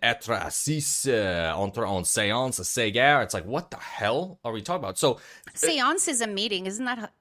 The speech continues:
Speaker 1: I
Speaker 2: hilarious?
Speaker 1: see. I might be pronouncing it wrong though,
Speaker 2: <laughs>
Speaker 1: but yeah, it's like Parliament in court type of stuff. But
Speaker 2: Mm,
Speaker 1: like, you
Speaker 2: mm.
Speaker 1: know, you may be seated type of formality, maybe. So it's just a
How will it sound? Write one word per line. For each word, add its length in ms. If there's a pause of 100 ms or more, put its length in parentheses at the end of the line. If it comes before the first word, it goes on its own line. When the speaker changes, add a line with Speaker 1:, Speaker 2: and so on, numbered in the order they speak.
(240)
Speaker 1:
I 60
Speaker 2:
hilarious? 360
Speaker 1:
see. 120
I 60
might 180
be 120
pronouncing 440
it 80
wrong 280
though, 240 (140)
Speaker 2:
<laughs> 120
Speaker 1:
but 300
yeah, 280
it's 160
like 180
Parliament 680 (160)
in 180
court 440 (180)
type 220
of 100
stuff. 440
But 140
Speaker 2:
Mm, 60
Speaker 1:
like, 240
you 60
Speaker 2:
mm. 20
Speaker 1:
know, 140
you 140
may 140
be 140
seated 580 (880)
type 240
of 180
formality, 680
maybe. 420 (160)
So 180
it's 120
just 180
a 120